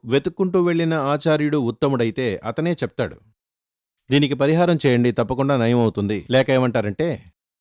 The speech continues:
"దీనికి పరిహారాలు లాంటివి ఏమీ లేవు, పోయిన జన్మలో చేసుకున్న పాప ఫలితం అనుభవించి తీరాల్సిందే,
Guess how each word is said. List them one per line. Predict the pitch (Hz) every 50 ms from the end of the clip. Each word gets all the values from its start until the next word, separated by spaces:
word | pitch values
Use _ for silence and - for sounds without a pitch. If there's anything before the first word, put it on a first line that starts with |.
| _ -
"దీనికి | 120 135 139 143 120
పరిహారాలు | 113 - 110 113 123 143 156 160 156 151 147 139
లాంటివి | 123 120 117 110 123 113 113
ఏమీ | 113 117 113 120 131
లేవు, | 120 101 98 95 92 113 135 120 85 73 - _ _ _ _ _ - -
పోయిన | 170 185 190 185
జన్మలో | 160 170 160 165 165 160 160 151 -
చేసుకున్న | 151 139 - - 143 135 127
పాప | - 135 131 139 151 147 131
ఫలితం | 139 135 127 113 139 127 123
అనుభవించి | 113 120 127 147 151 139 131 - 120
తీరాల్సిందే, | - 120 117 117 113 104 - 117 104 95 107 127 143 113